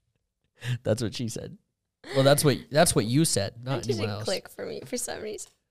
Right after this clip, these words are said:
Speaker 1: Oh, you sleepy.
Speaker 2: Anyways.
Speaker 1: Um, so yeah, so we, so we lived together, um, at the old place. Obviously, we lived together coming down here because
Speaker 2: Yeah.
Speaker 1: I asked you to move, and she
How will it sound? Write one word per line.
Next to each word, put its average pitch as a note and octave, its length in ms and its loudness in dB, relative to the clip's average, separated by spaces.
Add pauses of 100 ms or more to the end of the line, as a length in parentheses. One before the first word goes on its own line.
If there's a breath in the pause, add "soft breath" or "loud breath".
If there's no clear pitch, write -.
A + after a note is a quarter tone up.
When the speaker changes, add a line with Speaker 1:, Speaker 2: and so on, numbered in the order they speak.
(320)
Speaker 1:
Oh, A#2 100 -2
you A#2 200 2
sleepy. - 460 0
Speaker 2:
Anyways. A3 760 4 (140)
Speaker 1:
Um, C3+ 420 4
so D#3 120 2
yeah, C3 220 4
so C#3 160 0
we, C#3 340 2 (300 loud breath)
so - 120 0
we F#3+ 100 6
lived D#3 180 4
together, B2+ 460 2 (240)
um, A2 440 0 (800)
at B2+ 120 -4
the C3 60 2
old A#2 100 6
place. B2+ 220 -2
Obviously, C3+ 420 0
we A2+ 120 -2
lived A2+ 160 -4
together G#2 220 -6
coming G#2 240 -10
down G2 160 -8
here G#2 260 -8
because G#2 240 -10
Speaker 2:
Yeah. G2+ 280 0
Speaker 1:
I G#2+ 100 -8
asked G#2 180 -8
you G2 60 -12
to G#2 60 -8
move, G2+ 260 -8
and G#2 320 -12
she A#2 280 -6